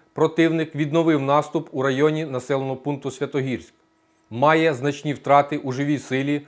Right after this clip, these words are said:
озброєнні і техніці. Веде штурмові дії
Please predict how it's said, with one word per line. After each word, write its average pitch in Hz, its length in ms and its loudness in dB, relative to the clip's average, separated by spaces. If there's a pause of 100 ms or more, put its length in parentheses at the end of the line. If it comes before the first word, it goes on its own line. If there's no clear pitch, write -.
(160)
озброєнні 143 640 0
і 139 120 -8
техніці. 113 640 -4 (480)
Веде 156 340 4
штурмові 156 460 0
дії 156 460 -2